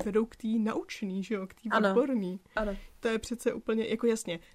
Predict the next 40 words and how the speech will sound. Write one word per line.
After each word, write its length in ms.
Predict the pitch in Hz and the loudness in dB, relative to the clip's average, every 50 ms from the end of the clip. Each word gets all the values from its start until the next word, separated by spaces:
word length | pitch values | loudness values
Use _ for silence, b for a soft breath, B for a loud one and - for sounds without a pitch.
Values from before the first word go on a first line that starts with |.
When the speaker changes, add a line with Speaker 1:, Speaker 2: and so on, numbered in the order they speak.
| b | b
Speaker 1:
ne 200 | - 214 214 208 | 0 0 2 2
každý, 300 | 214 - 214 196 208 220 | 0 -2 -2 -2 -2 -2
kdo 80 | 202 196 | -4 -4
si 120 | - - | -8 -10
přečte 280 | 208 - 226 - - 208 | -10 -10 -10 -8 -8 -8
Žítkovský 420 | 202 202 - - 202 - - - | -8 -8 -10 -12 -14 -12 -8 -8
bohyně, 340 | 202 190 190 180 190 196 202 | -6 -6 -4 -6 -4 -6 -6
bude, 460 | 185 185 196 196 196 196 190 190 - - - - - | -6 -6 -4 -2 -2 -2 -2 -4 -4 -6 -10 -16 -20
eh, 60 | - _ - - - - | -20 _ -14 -14 -10 -6
nadále 480 | 196 208 202 190 196 190 196 202 214 220 | -4 -4 -4 -4 -4 -4 -4 -4 -4 -4
řešit 280 | - 185 - - 202 | -6 -6 -6 -6 -8
Žítkovský 500 | - - - - - 220 - - - 196 | -8 -10 -14 -10 -10 -12 -10 -8 -8 -6
bohyně. 480 | 185 208 196 190 202 175 160 - - 185 b b b b b b b b b b b b | -6 -6 -6 -6 -6 -6 -6 -8 -10 -12 b b b b b b b b b b b b
Ehm, 420 | - 190 190 185 190 208 190 - - - - | -4 -2 -2 -2 -2 -4 -4 -6 -8 -8 -4
ale 160 | - 208 202 | -2 -2 0
věřím, 240 | 202 214 208 214 214 | 0 0 0 0 -2
že 100 | 208 202 | -2 -2
se 80 | - 226 | -4 -4
najde 200 | 202 196 180 214 | -4 -4 -6 -6
spousta 300 | - - 214 - - 214 | -6 -6 -8 -6 -4 -6
lidí, 160 | 196 190 202 | -4 -4 -6
kteří 240 | 214 208 214 214 196 | -6 -6 -6 -6 -6
si 100 | - 196 | -6 -8
přečtko-, 380 | - 208 - _ - 214 202 | -10 -10 -12 _ -4 -4 -4
přečtou 420 | - - - 214 - - 208 202 202 | -4 -8 -10 -10 -6 -4 -6 -6 -6
Žítkovský 640 | 185 - _ - - - - - - - - 220 | -8 -14 _ -20 -16 -14 -14 -14 -14 -10 -10 -8
bohyně 360 | 196 208 202 208 190 196 - - | -6 -6 -4 -4 -4 -4 -4 -6
od 80 | - | -8
Tučkový 460 | _ - 208 - - - 202 202 - | _ -10 -12 -10 -8 -8 -6 -6 -4
a 20 | 202 | -6
řeknou 260 | 208 202 - 202 202 | -6 -4 -4 -6 -6
si, 140 | - - 208 | -6 -6 -4
„Hej, 140 | 208 220 208 | -4 -4 -4
tohle 240 | - 214 202 196 | -4 -4 -6 -6
mě 140 | 202 202 202 | -6 -6 -6
zajímá, 460 | 190 208 196 196 196 202 208 208 202 | -4 -4 -4 -4 -2 -4 -4 -4 -6
prostě 720 | - - 208 196 - - - - 214 202 202 202 196 196 208 b b b b b b b b b | -8 -8 -8 -8 -10 -10 -6 -6 -4 -4 -4 -4 -6 -8 -10 b b b b b b b b b
chci 280 | - - - - 240 233 | -20 -12 -4 -2 0 0
Speaker 2:
Mhm. 60 | 208 | 2
Speaker 1:
zjistit, 460 | 214 220 220 - - - 226 220 - | 2 0 0 -2 -4 -4 -4 -4 -6